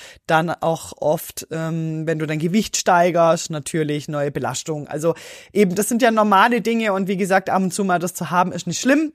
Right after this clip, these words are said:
sollte aber eben nicht angestrebt werden. <clears throat> Jetzt, was kann man tun, wenn man Muskelkater hat, gell? Also,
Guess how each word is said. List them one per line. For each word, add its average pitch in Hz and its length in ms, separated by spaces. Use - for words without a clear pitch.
sollte 180 540
aber 170 220
eben 147 240
nicht 151 300
angestrebt 160 800
werden. 131 360
<clears throat> 202 160
Jetzt, 196 440
was 240 180
kann 277 160
man 269 160
tun, 285 480
wenn 180 140
man 190 140
Muskelkater 190 720
hat, 208 260
gell? 190 260
Also, 190 380